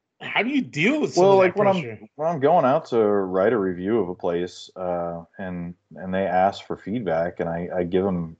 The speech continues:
Speaker 2: just really honest feedback. And sometimes they're taken aback a bit. I'm just like, "I'm not gonna, I'm not gonna write anything in my review of this place that I'm not willing to tell you."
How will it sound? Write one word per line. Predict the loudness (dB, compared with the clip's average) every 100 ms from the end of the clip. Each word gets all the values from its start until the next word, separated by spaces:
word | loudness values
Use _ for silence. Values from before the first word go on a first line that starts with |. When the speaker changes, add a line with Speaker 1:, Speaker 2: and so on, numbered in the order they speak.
| -6
Speaker 2:
just | -4 -4
really | -2 0 2
honest | 2 0 -2 -4
feedback. | -4 0 2 2 -2 _ -20 -20 -20 -20 -20 -14
And | -10 -2
sometimes | 0 2 0 2
they're | -2
taken | 0 0 0
aback | 2 4 4 2
a |
bit. | -4 -4 -4
I'm | -10 -20
just | -16
like, | -14 -12
"I'm | -10
not | -10 -12 _ -6
gonna, | 0 0 -2 -8 _ _ _ _
I'm | -8 0
not | 0 2
gonna | 2 2
write | 4 2 2
anything | -2 -6 -8 -8 -8 -10 -12
in | -10 -6
my | -2
review | -2 -4 -4 0 0
of |
this | -2 -6
place | -6 -6 -6
that | -6
I'm | 0
not | 0 0
willing | -4 -4 -4
to | -10
tell | -4 -2 -2
you." | -6